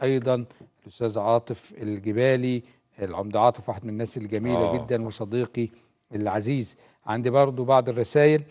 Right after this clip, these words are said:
Speaker 1: آه، على ال-، آه، الواتساب. عندي الدكتور عادل س-، عادل حكيم مطروح، بيمسي عليكم والمستمتع بالحلقة.
Speaker 2: محترم الدكتور عادل ده.
Speaker 1: آه، برضو عندي
Speaker 2: حاجة
Speaker 1: كابتن
Speaker 2: جميلة.
Speaker 1: أشرف ريان،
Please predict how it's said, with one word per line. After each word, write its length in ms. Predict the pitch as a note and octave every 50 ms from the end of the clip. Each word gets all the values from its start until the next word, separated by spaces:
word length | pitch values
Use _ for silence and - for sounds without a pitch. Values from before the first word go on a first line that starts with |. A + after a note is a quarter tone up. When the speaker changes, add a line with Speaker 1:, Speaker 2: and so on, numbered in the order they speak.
| - _ _ _ _ _ _ _ _ -
Speaker 1:
آه، 160 | A2+ G#2+ G2+
على 380 | G2+ A#2 B2+ B2 B2 B2 B2+ -
ال-، 280 | B2 A#2 A2 G#2+ G#2+ G#2 G#2+
آه، 580 | G#2 G#2 G#2 G2+ G#2 G2+ G2+ G#2 G#2 G#2+ A2+
الواتساب. 460 | A#2 A#2 A#2 A2+ - - C#3+ C3 C3 C3+ _ _ _ _ _ _ _ _ _ _ _
عندي 640 | A2 A2+ A2+ A#2+ A#2 A2 A2+ A#2 A#2 A#2 - - C3 A2
الدكتور 480 | G#2 G#2 G2+ G2 - G2+ - - B2+
عادل 220 | A2 A#2+ A#2 A2 -
س-، 160 | - - C3+
عادل 440 | B2 A2 G#2+ G#2 G2 A2 A#2 A#2 -
حكيم 460 | - A2+ - - C3+ C#3 C#3 D3 D3 - _ -
مطروح، 340 | - - - A#2+ C3 C3 - C3
بيمسي 320 | A#2+ A2 A#2+ - - A#2+
عليكم 240 | A#2 A#2+ A#2 - A#2+
والمستمتع 500 | A2+ A2+ A2 G#2 - C3+ A#2+ A2+ - G#2+
بالحلقة. 380 | G#2 G2+ - - - - - -
Speaker 2:
محترم 180 | B2 A#2 G#2
الدكتور 340 | F#2+ F2 F#2 - - A2+ G#2
عادل 200 | G2 F#2+ G#2 A#2+
ده. 60 | A#2 A#2
Speaker 1:
آه، 500 | A2+ A2+ A2+ A2+ A2 A2 A2 A2 A2 A2
برضو 480 | G2+ G#2+ B2 B2+ B2+ B2 A#2 B2 A#2+
عندي 160 | A2 A2 A2 G#2
Speaker 2:
حاجة 140 | - A2
Speaker 1:
كابتن 140 | G#2+ - -
Speaker 2:
جميلة. 180 | - A2+ A#2 -
Speaker 1:
أشرف 320 | - - C3+ B2 - -
ريان، 320 | A#2+ A#2 B2 C#3 D3+ F3